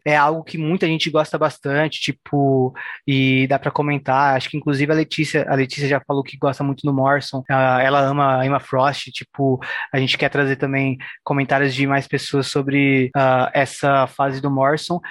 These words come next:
e fazendo esse, eh, vários episódios, isso fica mais fácil, né? Porque, tipo, porra, a gente tá falando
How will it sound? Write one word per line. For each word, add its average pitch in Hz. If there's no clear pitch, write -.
e 170
fazendo 185
esse, 180
eh, 160
vários 160
episódios, 156
isso 160
fica 160
mais 165
fácil, 131
né? 131
Porque, 165
tipo, 180
porra, 170
a 156
gente 156
tá -
falando 165